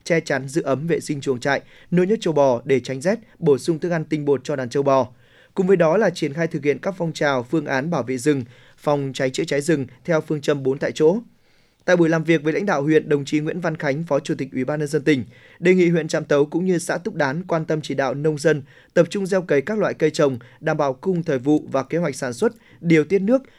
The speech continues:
để đảm bảo tưới cho cây lúa trong điều kiện thời tiết khô hạn. Theo dõi chặt chẽ thông tin thời tiết để chủ động có các biện pháp phòng chống đói rét cho đàn vật nuôi, đảm bảo cho cây trồng, vật nuôi sinh trưởng, phát triển tốt, đảm bảo các điều kiện cần thiết cho cây trồng vụ đông xuân.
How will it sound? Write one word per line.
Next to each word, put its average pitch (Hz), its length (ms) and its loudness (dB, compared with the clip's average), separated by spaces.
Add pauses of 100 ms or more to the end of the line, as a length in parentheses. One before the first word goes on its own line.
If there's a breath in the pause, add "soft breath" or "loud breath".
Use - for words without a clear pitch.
để 156 120 2
đảm 147 180 -2
bảo 131 280 0
tưới 143 280 0
cho 165 180 -2
cây 160 220 -2
lúa 143 180 0
trong 151 200 -6
điều 139 100 0
kiện 135 240 -6
thời 135 140 -8
tiết 185 200 -2
khô 160 140 0
hạn. 151 180 0 (480 soft breath)
Theo 226 140 0
dõi 202 180 -2
chặt 170 160 -4
chẽ 180 320 0 (220)
thông 180 180 -4
tin 175 220 -2
thời 165 140 -2
tiết 233 280 -4
để 143 180 2
chủ 127 160 -6
động 143 220 2
có 143 100 -2
các 185 100 -2
biện 185 160 -6
pháp 196 260 -4
phòng 135 220 -2
chống 131 180 -2
đói 131 120 0
rét 196 200 -4
cho 156 100 -6
đàn 135 180 -4
vật 127 180 -4
nuôi, 151 220 6 (300 loud breath)
đảm 160 180 0
bảo 139 180 0
cho 180 180 -4
cây 175 200 -4
trồng, 139 200 -2
vật 131 80 -4
nuôi 151 200 -2
sinh 151 200 -8
trưởng, 131 220 -4
phát 170 160 -6
triển 135 180 -2
tốt, 208 200 0 (400 soft breath)
đảm 170 160 2
bảo 156 120 2
các 240 160 -2
điều 170 120 0
kiện 147 260 -2
cần 139 220 -4
thiết 214 200 -2
cho 170 120 -2
cây 156 180 -2
trồng 127 240 -6
vụ 127 100 -6
đông 143 120 -6
xuân. 143 260 4